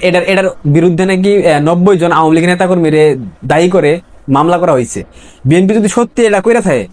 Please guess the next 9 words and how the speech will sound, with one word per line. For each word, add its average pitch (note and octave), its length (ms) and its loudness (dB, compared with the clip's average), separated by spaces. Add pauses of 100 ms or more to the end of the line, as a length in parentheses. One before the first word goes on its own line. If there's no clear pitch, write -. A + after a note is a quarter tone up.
(640)
এগো, D#3+ 260 2 (180)
মানে, D3+ 220 0 (160)
এগো D3+ 160 -2
হোগা - 360 -6
মারা - 180 -4
খাওনের F#3+ 300 0
যে E3+ 100 0
লাইন D3 240 0
হয়েছে, E3+ 200 0